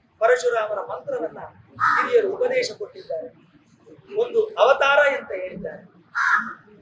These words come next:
ಕೊಡಲಿಯನ್ನ ಎಸೆದು ಕರಾವಳಿಯನ್ನ ಮಾಡಿದ್ದಾರೆ ಅಂತ ಹೇಳಿದ್ದಾರೆ.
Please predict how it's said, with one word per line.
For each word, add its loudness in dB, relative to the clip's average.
ಕೊಡಲಿಯನ್ನ 8
ಎಸೆದು -2
ಕರಾವಳಿಯನ್ನ 4
ಮಾಡಿದ್ದಾರೆ -8
ಅಂತ -8
ಹೇಳಿದ್ದಾರೆ. -12